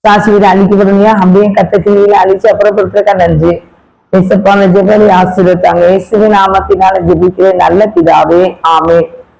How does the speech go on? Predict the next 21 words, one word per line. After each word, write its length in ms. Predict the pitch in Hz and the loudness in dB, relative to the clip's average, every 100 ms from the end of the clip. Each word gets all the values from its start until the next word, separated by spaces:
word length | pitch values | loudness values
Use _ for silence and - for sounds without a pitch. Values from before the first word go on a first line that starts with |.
| _ _ | _ _
இந்த 160 | 180 185 | -2 0
வேளையில 120 | 185 | 2
நம்ம 220 | 190 185 | 2 0
சில 200 | 185 180 | 0 -2
குறிப்புதான் 420 | 180 180 165 180 196 | 0 0 0 0 0
நம்ம 160 | 190 | 0
ஜெபிக்க 360 | 175 175 185 185 180 | 0 0 0 0 0
போறோம். 400 | 180 185 220 240 - - _ _ _ _ _ _ 190 | 0 0 -2 -4 -10 -20 _ _ _ _ _ _ -2
ஆஹ், 280 | 190 185 185 | 0 0 0
பிள்ளைங்க 200 | 185 190 | 0 0
வந்து, 300 | 185 185 180 190 180 170 151 - - _ _ _ _ _ - - - - - - - - - - - - _ _ _ - - - - - - - - | 2 2 2 2 2 0 -2 -10 -20 _ _ _ _ _ -20 -16 -12 -12 -12 -18 -18 -20 -20 -20 -20 -20 _ _ _ -18 -16 -6 -4 -4 -10 -12 -4
இன்னைக்கு 260 | 175 175 170 | -2 0 0
நான் 120 | 175 | 2
வர 200 | 170 208 | 2 2
லேட் 360 | 175 180 185 | 2 0 2
ஆயிட்டனால 380 | 190 185 180 175 | 0 0 0 0
என் 120 | 196 | 0
மருமகளை 400 | 180 175 190 196 | 0 0 0 0
தர 240 | 175 165 170 | 0 0 0
முடியல 200 | 170 165 | 0 0
இன்னைக்கு. 440 | 165 151 175 226 | 0 -2 -2 -2